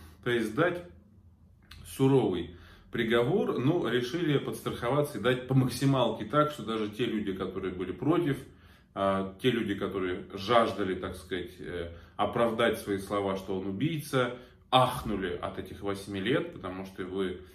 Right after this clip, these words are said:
по статистике я уже говорил, в среднем дают меньше двух лет по этой категории дела. Ефремов получил восемь. Всего один человек получал, м, по этой категории дела от восьми лет и выше. Поэтому в данном случае, мне кажется, что Панину не, лучше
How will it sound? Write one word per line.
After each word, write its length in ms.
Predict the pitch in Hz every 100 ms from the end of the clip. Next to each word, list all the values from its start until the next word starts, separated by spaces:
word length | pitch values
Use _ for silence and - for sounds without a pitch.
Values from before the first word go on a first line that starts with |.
| - -
по 80 |
статистике 680 | 104 120 113 120 - - -
я 60 | 101
уже 180 | 95 95
говорил, 380 | 101 107 139
в 60 | 135
среднем 420 | - 113 107 98
дают 220 | 101 98
меньше 420 | 104 127 123 - 101
двух 300 | 107 - 110
лет 260 | 98 90
по 220 | 87 87
этой 160 | 87 87
категории 500 | - - 90 92 90
дела. 280 | 90 90 80
Ефремов 460 | 85 87 123 107 -
получил 420 | 104 101 110 107
восемь. 520 | 101 127 104 - 87 - - - _
Всего 300 | - 117 120
один 280 | 127 131 131
человек 380 | 139 127 107
получал, 580 | - 95 92 127 160 - - - -
м, 380 | - 98 95 92
по 120 | 107 113
этой 180 | 107
категории 460 | - 104 101 101 98
дела 300 | 95 139 113
от 80 | 107
восьми 360 | 107 104 123
лет 280 | 123 104 107 -
и 100 | 117
выше. 460 | 110 101 92 - 71 - - - - _
Поэтому 760 | - 127 139 147 139 135 123 104
в 100 | 104
данном 360 | 151 185 147
случае, 420 | 127 135 127 120 104
мне 160 | 110
кажется, 400 | 110 123 107 -
что 300 | - - 110
Панину 340 | 107 135 135 110
не, 140 | 110
лучше 920 | 104 - - - 127 127 - 117 110